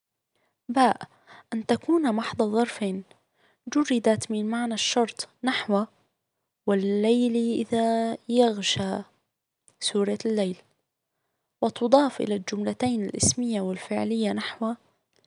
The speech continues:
"والنجم إذا هوى"، سورة النجم. قال ابن مقبل: "مذاويد بالبيض الحديث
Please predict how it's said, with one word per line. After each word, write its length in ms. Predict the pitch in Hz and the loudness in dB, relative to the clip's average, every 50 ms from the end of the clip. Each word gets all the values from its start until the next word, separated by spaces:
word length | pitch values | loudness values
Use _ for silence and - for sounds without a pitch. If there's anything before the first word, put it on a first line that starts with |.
| _ _ _ _ _ _ - | _ _ _ _ _ _ -4
"والنجم 720 | 208 202 202 196 202 208 208 208 214 226 226 214 - 226 233 | -4 -2 -2 -2 -2 -2 -2 -2 -2 -2 -2 -4 -4 -4 -2
إذا 880 | 226 226 226 - - 220 226 226 214 226 220 220 220 220 220 220 220 220 | -2 -2 -4 -4 -4 -4 -4 -4 -2 0 0 0 2 0 0 0 -2 -4
هوى"، 540 | 220 - 240 240 226 214 196 190 190 196 196 _ _ _ _ _ _ _ _ _ _ _ _ _ _ _ _ | -4 0 2 4 4 4 4 2 -2 -4 -8 _ _ _ _ _ _ _ _ _ _ _ _ _ _ _ _
سورة 380 | - - - 208 196 202 208 208 - - | -10 -4 -2 -2 0 0 0 -2 -2 -4
النجم. 400 | 226 220 214 196 - 190 190 196 _ _ _ _ _ _ _ _ _ _ _ _ _ _ _ _ _ _ _ _ _ _ _ - | -4 -4 -4 -4 -6 -6 -8 -8 _ _ _ _ _ _ _ _ _ _ _ _ _ _ _ _ _ _ _ _ _ _ _ -6
قال 300 | - 294 285 277 254 226 | -2 2 2 4 4 4
ابن 420 | - - - - 202 208 208 208 | 4 2 0 0 -2 -4 -4 -4
مقبل: 400 | 214 226 - - - 262 262 302 - - _ _ _ _ _ _ _ _ _ _ _ _ _ _ _ _ _ _ _ _ _ _ _ _ _ _ _ _ _ _ _ - | -6 -6 -8 -2 2 2 2 2 2 -4 _ _ _ _ _ _ _ _ _ _ _ _ _ _ _ _ _ _ _ _ _ _ _ _ _ _ _ _ _ _ _ -2
"مذاويد 920 | 240 226 214 220 220 220 214 214 214 214 208 233 254 277 302 285 247 - | 0 4 6 6 6 6 4 4 2 2 2 2 2 4 2 0 0 -2
بالبيض 880 | 214 208 - 214 202 208 202 202 196 196 233 233 247 247 240 233 208 - | -8 -4 -2 -2 0 0 0 -2 -2 0 2 2 2 2 0 -2 -2 -2
الحديث 1200 | 202 202 208 208 202 - - - 202 190 196 220 233 233 233 - - - 233 226 220 220 220 - | -2 -2 -2 -6 -8 -8 -4 -4 -4 -2 -2 -2 -2 0 2 4 4 4 2 0 -2 -2 -4 -4